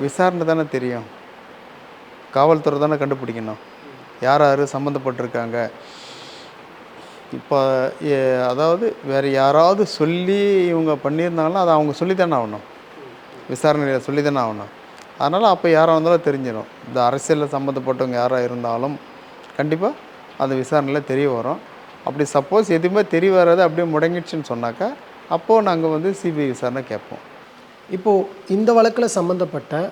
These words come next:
Speaker 2: கைது செய்யப்பட்ட சில பேர் சில கட்சிகள்ல இருக்காங்க. குறிப்பா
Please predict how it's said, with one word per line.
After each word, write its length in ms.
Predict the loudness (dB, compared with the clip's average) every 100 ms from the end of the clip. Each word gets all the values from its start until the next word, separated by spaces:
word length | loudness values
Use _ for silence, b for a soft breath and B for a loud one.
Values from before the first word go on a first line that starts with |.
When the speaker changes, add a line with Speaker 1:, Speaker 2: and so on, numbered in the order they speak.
| -8
Speaker 2:
கைது 280 | -2 0 0
செய்யப்பட்ட 480 | 0 0 0 -2 -4
சில 280 | -4 -2 0
பேர் 320 | 2 0 -2 -8 -20 -20 -20 -20 -20
சில 240 | -2 2 4
கட்சிகள்ல 500 | 2 2 2 4 4
இருக்காங்க. 360 | 2 -2 -4 -6 -14 -10 -4
குறிப்பா 220 | 0